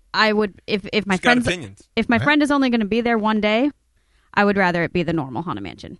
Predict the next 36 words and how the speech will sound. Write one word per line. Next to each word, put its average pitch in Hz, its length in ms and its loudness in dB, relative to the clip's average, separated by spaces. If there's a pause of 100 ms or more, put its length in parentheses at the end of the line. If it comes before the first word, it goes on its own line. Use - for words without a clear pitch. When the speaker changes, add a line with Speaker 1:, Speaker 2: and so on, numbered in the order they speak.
(100)
Speaker 3:
Okay. 90 220 -6 (440)
Speaker 2:
Okay. 139 300 -6 (460)
Why? 110 220 -10 (840)
Speaker 1:
Why? 185 600 -2
Speaker 2:
Yeah. 277 120 -2 (180)
Speaker 1:
I 220 60 -4
didn't 269 180 2
write 254 140 0
down 277 280 4
why. 214 280 2
Speaker 2:
It 226 200 -2
doesn't 180 280 2
matter. 220 460 4
Speaker 1:
<laughs> 403 60 2 (560)
Um, 269 560 4
Speaker 2:
I - 40 -4
still 180 260 -4
wanna 165 200 -2
know. 165 400 -4
Speaker 1:
You, 262 180 0 (480)
you 269 180 0
know 508 180 2
why, 220 340 4
really? 226 580 0
I 247 80 -2
think 277 360 -2
it's - 220 -6 (100)
Speaker 2:
No. 117 360 -10
Speaker 1:
I 262 120 2
actually 311 260 -2
went 196 320 -2
to 185 460 -2
Disneyland 196 580 -6
in 175 100 -8
Japan. 190 540 -6 (260)
Speaker 2:
Yeah. 104 220 -10